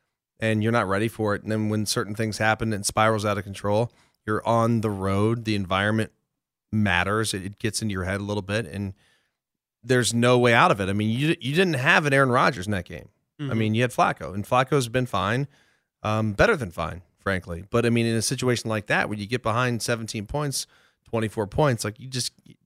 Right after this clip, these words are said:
Speaker 1: there's nothing you can do. And the de-, and the defense at that point in time were like, "Oh, what are we gonna do?" And we're just giving up big play after big play, and then our quarterback throws two pick sixes, the game's over, and you're thinking about <laughs> where you're gonna vacation.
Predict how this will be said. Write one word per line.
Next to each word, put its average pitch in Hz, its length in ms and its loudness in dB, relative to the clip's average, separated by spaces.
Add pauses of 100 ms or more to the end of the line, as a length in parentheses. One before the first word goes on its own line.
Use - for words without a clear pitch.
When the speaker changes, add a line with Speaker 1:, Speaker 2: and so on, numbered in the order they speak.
(140)
Speaker 1:
there's 147 140 -2
nothing 143 280 0
you 101 80 -4
can 95 140 -12
do. 135 180 -2 (440)
And 139 100 0
the 135 40 0
de-, 123 160 -2 (160)
and 139 140 0
the 123 60 0
defense 113 560 -2
at 110 60 -8
that 107 180 0
point 107 220 -2
in 98 40 -10
time 104 200 -2
were 104 80 -4
like, 101 280 -4 (1200)
"Oh, 131 220 0
what 101 160 -2
are 131 40 0
we 135 60 2
gonna 135 160 4
do?" 123 240 0
And 90 100 -6
we're 107 60 -2
just 95 120 -6
giving 120 180 0
up 101 100 0
big 123 160 0
play 123 160 4
after 120 180 2
big 107 180 -2
play, 123 360 0
and 104 340 0
then 107 80 0
our 101 80 0
quarterback 113 400 2
throws 113 180 0
two - 140 -6
pick 104 180 -6
sixes, 151 380 -6
the - 80 -12
game's 107 320 -2
over, 123 240 0
and 104 100 -4
you're 98 80 -6
thinking 107 220 -4
about 107 380 0
<laughs> - 100 -20
where 110 160 -4
you're 127 120 -4
gonna 104 200 -4
vacation. 92 560 -10